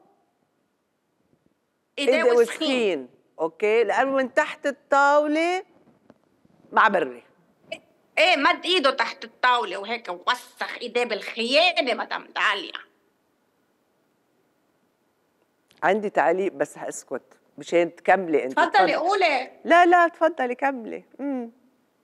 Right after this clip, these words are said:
Speaker 1: أنا بالنهاية يا مدام داليا بدي أوجه تحذير للنائب الياس بوصعب.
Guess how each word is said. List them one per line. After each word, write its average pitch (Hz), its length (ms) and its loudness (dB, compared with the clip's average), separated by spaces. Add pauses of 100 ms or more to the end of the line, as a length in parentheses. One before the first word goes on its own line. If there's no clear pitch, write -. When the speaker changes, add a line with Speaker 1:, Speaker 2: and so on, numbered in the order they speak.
(120)
Speaker 1:
أنا 381 460 4
بالنهاية 349 760 0
يا 285 60 2
مدام 277 380 -2
داليا 233 380 -2
بدي 269 260 -4
أوجه 302 580 -4
تحذير 285 640 -6
للنائب 285 640 0
الياس 277 340 -2
بوصعب. 214 520 -4